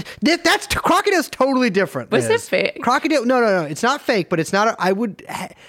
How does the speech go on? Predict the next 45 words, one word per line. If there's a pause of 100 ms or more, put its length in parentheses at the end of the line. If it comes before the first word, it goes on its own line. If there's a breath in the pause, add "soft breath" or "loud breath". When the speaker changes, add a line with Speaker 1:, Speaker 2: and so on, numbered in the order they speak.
(180 loud breath)
Speaker 1:
that's
like
Speaker 2:
That's
like
the
Russian
death
drug,
right?
Speaker 1:
Yeah,
yeah,
that,
'cause
research
chemicals
are
like, (160)
you
know,
it's,
you
kinda,
you
make
it
in
a
lab
or (140)
something (140)
like
a
lab,
you
know,
and (100)
it's,
it's, (220)
Crocodile
is
like, (420 loud breath)
you
put,
like,
Windex